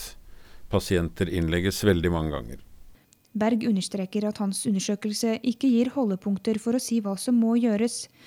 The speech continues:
Speaker 2: men mener det bør diskuteres om pasientene kan betjenes bedre med vaktordninger for leger, sosionomer og psykologer med vedtakskompetanse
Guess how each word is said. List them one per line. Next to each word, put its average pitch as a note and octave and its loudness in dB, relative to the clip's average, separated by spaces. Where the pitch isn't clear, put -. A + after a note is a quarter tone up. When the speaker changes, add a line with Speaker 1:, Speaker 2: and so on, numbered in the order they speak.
Speaker 2:
men C4+ 6
mener A3 6
det C4 4
bør A#3+ 4
diskuteres G#3+ 0
om F#3+ -2
pasientene G3+ -2
kan G#3+ 0
betjenes A3 0
bedre G3 0
med A3+ 4
vaktordninger G#3+ 0
for C4 2
leger, A3 2
sosionomer G3+ 2
og A#3+ -2
psykologer G#3 2
med G#3+ 2
vedtakskompetanse G#3 -2